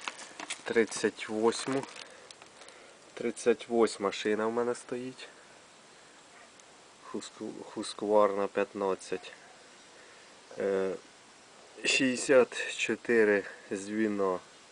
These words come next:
Толщина один і п'ять. Шаг триста двадцять п'ять зубів. І так само,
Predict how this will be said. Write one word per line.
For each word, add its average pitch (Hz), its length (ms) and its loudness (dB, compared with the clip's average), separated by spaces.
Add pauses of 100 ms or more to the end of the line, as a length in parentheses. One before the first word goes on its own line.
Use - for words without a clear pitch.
(840)
Толщина 117 680 4
один 107 400 4
і 104 40 -2
п'ять. 151 560 2 (3750)
Шаг - 360 4 (240)
триста 120 500 2
двадцять 113 520 2
п'ять - 540 0 (560)
зубів. 92 500 -4 (720)
І 156 440 2 (100)
так 127 220 4
само, 120 520 2